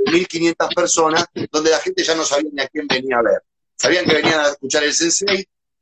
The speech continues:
sabían que venían, a-, algunos venían sí de la costa y de algunos otros lugares, habría trescientas, cuatrocientas personas que eran nuestras, quinientas tal vez, como mucho, pero había realmente casi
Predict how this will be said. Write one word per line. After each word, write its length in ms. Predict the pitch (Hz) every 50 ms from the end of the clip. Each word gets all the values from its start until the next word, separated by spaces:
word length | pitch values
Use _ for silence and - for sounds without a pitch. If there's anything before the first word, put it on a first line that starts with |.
| _ _ _
sabían 460 | - - 131 139 151 175 170 147 -
que 100 | - 139
venían, 480 | 143 139 143 156 160 151 143 143 143 - -
a-, 200 | - - - 123
algunos 320 | 131 139 170 190 175 151
venían 300 | 147 147 156 165 160 151
sí 200 | 190 - - 185
de 120 | 165 156 131
la 140 | 127 123 120
costa 380 | - - 190 190 170 131 - 135
y 60 | 123
de 100 | 117 120
algunos 280 | 120 123 135 139 123 135
otros 180 | 139 139 139
lugares, 300 | 139 165 196 196 - - -
habría 460 | - - - 139 143 - - 113 - - _ _ _ _ _ _ _
trescientas, 540 | _ - 120 123 - - 160 160 - 143 -
cuatrocientas 380 | - 120 - - 139 139 135 127
personas 360 | 127 120 131 156 147 131 -
que 80 | - 123
eran 180 | 123 123 127
nuestras, 480 | 151 170 165 139 123 - - 160 175 - - _ _ _ _ _ _ - - _ _
quinientas 680 | 143 143 139 - - 170 170 151 143 - 131 120 113 -
tal 180 | - 131 147
vez, 340 | 147 151 143 147 143 - - _ _ _ _ _ _ _ _ _ _ _
como 240 | - 110 113 117 123
mucho, 500 | 143 156 156 - - - 175 190 190 - _ _ _ _ _
pero 200 | 123 131 147 143
había 320 | 139 143 180 214 185 143 -
realmente 480 | 117 127 131 131 147 160 160 - - -
casi 320 | - - - - - -